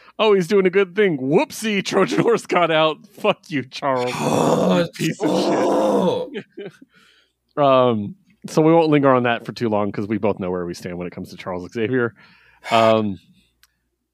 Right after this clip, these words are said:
Speaker 1: other bits that are really great. Let's talk about Kurt with his adopted mother.
Speaker 2: Mm.
Speaker 1: Uh, that was really interesting. Um, obviously, it looks like everybody was injured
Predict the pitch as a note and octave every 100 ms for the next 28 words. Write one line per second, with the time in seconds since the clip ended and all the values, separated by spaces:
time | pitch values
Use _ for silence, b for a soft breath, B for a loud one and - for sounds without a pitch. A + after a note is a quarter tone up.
0 | _ _ - E3 E3+ D3+ D#3+ C#3+ C#3 -
1 | B2+ B2+ A#2+ B2 A#2 B2+ B2+ B2+ A2 G#2+
2 | - A#2+ A#2+ A2+ G#2+ G#2 G2+ - _ _
3 | _ - - C3+ C3+ C3 A2+ G#2+ G#2 C3
4 | A#2 A2+ G2+ - G2 B2+ C#3 C3+ C3+ -
5 | _ _ _ _ _ _ - A2+ F#2 F#2
6 | B2 C3 C3 B2+ B2 G#2+ A2 - A2 -
7 | G#2+ G#2+ G#2 A2+ _ G2+ F#2+ F#2 F2+ F2
8 | E2+ - - B2+ C3 B2 - A#2+ A#2 B2
9 | G#2 A2 G#2 G2+ B2+ A#2+ A#2+ A2+